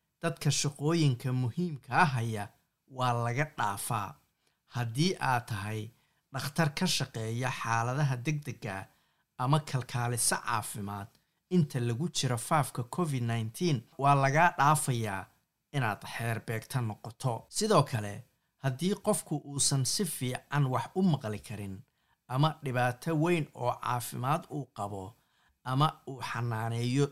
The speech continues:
dad waayeel ah oo aysan ka maqnaan karin, waa laga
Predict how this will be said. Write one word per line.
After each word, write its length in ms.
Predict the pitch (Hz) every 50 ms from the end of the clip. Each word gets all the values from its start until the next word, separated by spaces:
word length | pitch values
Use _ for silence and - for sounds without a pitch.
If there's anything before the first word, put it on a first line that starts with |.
| -
dad 180 | - 160 165 151
waayeel 580 | 147 131 120 117 113 117 135 175 185 165 135 113
ah 200 | - 101 98 - - _ _ _ _ _ _ _ _ _ -
oo 140 | 123 127 127 -
aysan 380 | - 127 135 - - 135 123 117
ka 160 | - - 190
maqnaan 460 | 180 151 - - 120 123 151 180 185
karin, 380 | 180 - 123 110 101 98 104 113 _ _ _ _ _ _ _ _ -
waa 180 | 123 120 117
laga 300 | 113 117 117 117 120 147